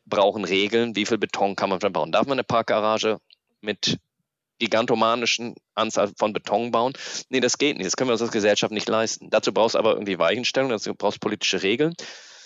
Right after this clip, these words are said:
Die sind aber nicht zu machen, wahrscheinlich mit einer Partei, die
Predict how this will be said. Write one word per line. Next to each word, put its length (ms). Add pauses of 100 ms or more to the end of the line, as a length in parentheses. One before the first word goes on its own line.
(380)
Die 80
sind 240
aber 160
nicht 200
zu 100
machen, 420 (800)
wahrscheinlich 800 (240)
mit 220
einer 380 (560)
Partei, 460
die 280